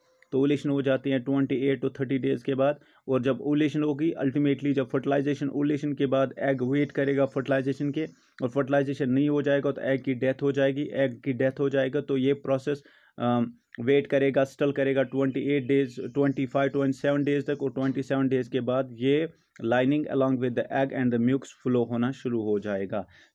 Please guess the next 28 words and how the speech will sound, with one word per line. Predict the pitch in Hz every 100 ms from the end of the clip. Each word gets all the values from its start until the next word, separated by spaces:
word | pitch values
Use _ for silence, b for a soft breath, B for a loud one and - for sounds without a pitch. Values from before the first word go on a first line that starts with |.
| -
So | 104
we | 110 113
just | 113 -
call | 107 98 -
it's | -
a | 107
menstrual | 110 110 - - 120 -
flow, | - 95 92 _ _ _ _ _ _ _ _ _ _ _ 131
in |
a | 120 113
menstrual | 104 117 104 -
flow, | 101 -
ठीक | 143
है? | 156 b b b b b b -
या, | 120 117 110 b b -
uh, | 110 107 123
in | - 151
everyday | 156 147 120
language | 110 110 110 165 165
we | 127 113
just | 117 -
call | 110 113
it, | 120 -
it's | 123 - 120
menstru-, | 123 117 - 123 - 120
menstruation, | 131 127 - 123 120 - 101 87 - _ _ _ _ _ _ _ 131
menstruation | 123 123 127 117 120
उसे | 110 123